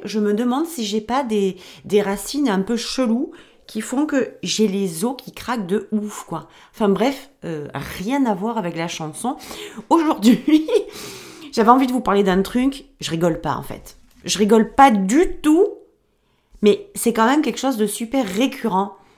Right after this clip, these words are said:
Encore comme d'habitude, vous savez que les épisodes que je fais, ce que je vous partage, c'est des trucs que je vois tout le temps avec mes clientes, avec ma communauté, des trucs qui sont hip-, qui reviennent tout le temps, tout le temps,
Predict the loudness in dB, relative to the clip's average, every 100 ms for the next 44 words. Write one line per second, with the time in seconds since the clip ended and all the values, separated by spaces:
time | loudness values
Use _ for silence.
0 | _ 0 4 4 2 -2 2 2 2 0
1 | -6 -4 0 2 4 2 2 0 0 -2
2 | -4 -6 -8 -8 -6 -6 -6 -10 -10 -8
3 | -2 -2 -2 -2 -2 -4 -8 -8 -8 -8
4 | -6 -4 -4 -2 -4 -4 -14 0 2 2
5 | 2 2 2 -4 -20 -6 -2 -2 0 -2
6 | -2 -2 -2 -2 -2 -4 0 2 4 2
7 | 0 -2 0 -2 -4 -8 -8 -8 -8 -10
8 | -16 -8 -4 -4 -6 -6 -2 0 2 4
9 | 2 0 -6 -4 -6 -8 _ -8 -6 -6
10 | -10